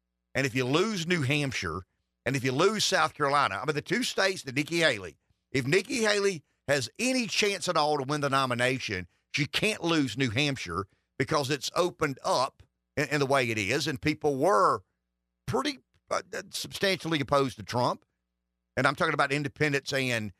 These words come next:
and some of the Democrats that crossed over. I mean, if you can't win in New Hampshire and you can't win in, uh, in South Carolina, it's over.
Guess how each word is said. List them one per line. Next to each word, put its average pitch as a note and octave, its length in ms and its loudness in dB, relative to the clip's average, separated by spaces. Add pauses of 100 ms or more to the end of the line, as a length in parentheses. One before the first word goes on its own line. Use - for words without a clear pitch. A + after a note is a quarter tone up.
(160)
and B2 140 -2
some D#3 120 2
of C#3 60 -4
the C3 80 0
Democrats C3+ 560 2
that A#2 120 -10
crossed C3+ 340 -2
over. D3 420 0 (320)
I - 80 -2
mean, D#3+ 80 -4
if C#3+ 60 -4
you C#3 80 -8
can't B3+ 260 0
win G#3+ 180 2
in E3+ 60 -2
New D#3 120 0
Hampshire C3+ 540 -2 (280)
and C3 120 0
you B2+ 60 0
can't F3 340 -2
win C#3+ 240 0
in, B2+ 160 0
uh, A#2 220 2
in B2 80 -6
South B2+ 320 0
Carolina, D3+ 400 0
it's D3+ 300 -4
over. A#3 400 -2